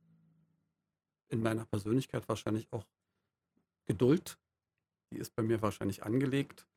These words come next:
Und diese Geduld, in langsamen Schritten voranzukommen,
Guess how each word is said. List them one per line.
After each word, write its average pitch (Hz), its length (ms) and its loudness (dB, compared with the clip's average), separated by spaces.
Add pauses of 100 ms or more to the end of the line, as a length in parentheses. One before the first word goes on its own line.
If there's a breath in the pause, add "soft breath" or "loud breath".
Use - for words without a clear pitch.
(540)
Und 113 200 -4
diese 117 180 2
Geduld, 117 600 4 (800)
in 120 200 4
langsamen 110 480 4
Schritten - 320 -6
voranzukommen, 110 1000 0